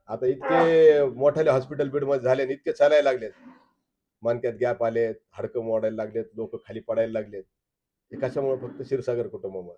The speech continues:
चाळीस वर्षे हेच सत्तेत आहेत. अण्णा, संदीप क्षीरसागर, भारतभूषण क्षीरसागर, नगराध्यक्ष, आमदार, मंत्री, आत्ताचे संदीप क्षीरसागर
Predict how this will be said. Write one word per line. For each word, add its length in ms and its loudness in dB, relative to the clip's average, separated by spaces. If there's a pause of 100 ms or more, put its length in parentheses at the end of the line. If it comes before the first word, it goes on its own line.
(540)
चाळीस 260 6
वर्षे 320 2
हेच 320 0
सत्तेत 300 0
आहेत. 120 -2 (1500)
अण्णा, 440 -2 (720)
संदीप 260 -2
क्षीरसागर, 600 -2 (140)
भारतभूषण 500 -4
क्षीरसागर, 560 -6 (300)
नगराध्यक्ष, 680 -6 (240)
आमदार, 560 -6
मंत्री, 640 -8 (460)
आत्ताचे 340 -6
संदीप 320 -8
क्षीरसागर 480 -8